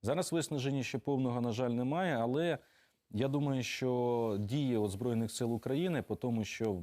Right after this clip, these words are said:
от ми говорили про Курщину, наприклад, звичайно, що,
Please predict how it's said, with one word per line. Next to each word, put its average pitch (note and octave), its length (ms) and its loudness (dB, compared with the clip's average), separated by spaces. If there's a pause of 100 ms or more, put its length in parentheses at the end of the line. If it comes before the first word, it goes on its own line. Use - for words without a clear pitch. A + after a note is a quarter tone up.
от A2 160 -8
ми C3 100 2
говорили A2+ 400 0
про A#2 160 -6
Курщину, G2 560 -4 (460)
наприклад, A#2+ 440 -2
звичайно, B2+ 520 -2
що, A2 600 0